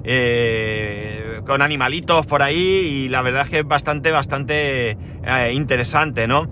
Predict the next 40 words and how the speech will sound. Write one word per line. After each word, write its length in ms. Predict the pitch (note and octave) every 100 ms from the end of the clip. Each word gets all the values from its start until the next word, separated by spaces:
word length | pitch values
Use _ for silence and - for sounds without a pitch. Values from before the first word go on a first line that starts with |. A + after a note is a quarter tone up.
| - - -
Con 320 | C3+ C3 A#2+
zonas 360 | A2 D3+ D#3 D3+
donde 220 | D3 C#3
puedes 220 | A#2+ C3
parar 480 | B2+ A#2+ B2+ E3 E3+
a 80 | C#3+
comer 440 | A#2 B2 D#3+ F3+ D#3+
y 100 | A#2+
te 140 | A2
llevas 200 | A#2 A#2+
un 100 | A#2+
bocadillo, 580 | A#2 G#2+ G#2+ C#3+ D#3+ E3+
incluso 340 | D3+ B2 A2
hay 80 | G#2+
algunas 320 | A#2 A2+ G#2+
zonas 400 | G2 C#3 C3 A2 - - -
un 140 | C3
poquito 320 | B2 B2 B2
más, 480 | B2 B2 B2 A#2 - - - - - - - - - -
eh, 340 | B2+ B2 A#2+ A2
preparadas, 680 | C#3 C3 A#2 C3 D#3+ D3 D#3+
que 340 | - A#2+ A2 - - -
el 140 | A2
entorno 640 | A#2 A2+ D3+ D3+ C3+ A#2+ A#2
es 140 | A#2
un 80 | A#2+
entorno 320 | A#2+ B2+ B2+
natural, 520 | A#2+ A#2 A#2 E3 G#3
pero, 380 | D#3 B2+ A#2 G2 - -
eh, 200 | A#2 A2+
tienes 360 | A#2+ A#2 -
tus 140 | - A2
mesas, 640 | A2 C#3+ C#3+ C#3 D3 C#3+
tu, 420 | C3+ B2 A2 G#2+
tu 160 | G2 A2+
posibilidad 560 | A2+ G2+ A2 A#2 B2 B2
de, 360 | A2+ A2 A2
de 160 | G#2+ A2
utilizar 640 | A2 G2+ A#2 G#2+ C#3 C3+
barbacoas. 760 | A#2 G#2+ G2+ C#3+ D#3 D3 D3